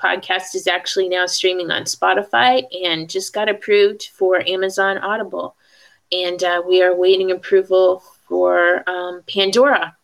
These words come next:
So exciting times for Let's Talk for Financial, or Let's Talk <laughs> Financial Aid for College. Um, if you have any questions, feel,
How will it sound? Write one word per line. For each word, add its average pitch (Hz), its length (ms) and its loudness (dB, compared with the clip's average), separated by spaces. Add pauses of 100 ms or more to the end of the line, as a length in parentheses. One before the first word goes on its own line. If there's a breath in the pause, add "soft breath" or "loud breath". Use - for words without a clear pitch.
(220)
So 196 360 -4
exciting 240 560 -2
times 220 500 -2
for 190 280 0
Let's 185 280 -4
Talk 180 320 -2
for 190 320 0
Financial, 180 680 -4
or 170 200 0
Let's 202 240 -2
Talk - 300 -2
<laughs> - 20 -16
Financial 208 640 2
Aid - 240 -2
for - 140 -2
College. 190 580 0 (640 loud breath)
Um, 190 320 0
if 196 200 -6
you 240 100 2
have 247 100 4
any 254 180 0
questions, 240 600 -2
feel, 220 240 -2